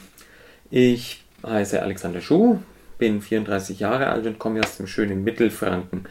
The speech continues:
Mein Beruf ist Musiklehrer und ich arbeite am Wolfgang-Borchert-Gymnasium in Langenzenn. Eigentlich bin ich auch wegen meines Berufs auf das Thema Podcast gekommen.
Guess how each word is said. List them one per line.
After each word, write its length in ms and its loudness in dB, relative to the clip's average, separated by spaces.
Mein 260 4
Beruf 280 0
ist 160 -8
Musiklehrer 800 0
und 280 0
ich 140 -6
arbeite 380 0
am 120 0
Wolfgang-Borchert-Gymnasium 1400 -4
in 100 -8
Langenzenn. 580 -8
Eigentlich 760 4
bin 140 4
ich 120 2
auch 200 4
wegen 180 0
meines 260 -2
Berufs 420 -2
auf 80 -2
das 180 -6
Thema 240 -2
Podcast 580 -4
gekommen. 680 -2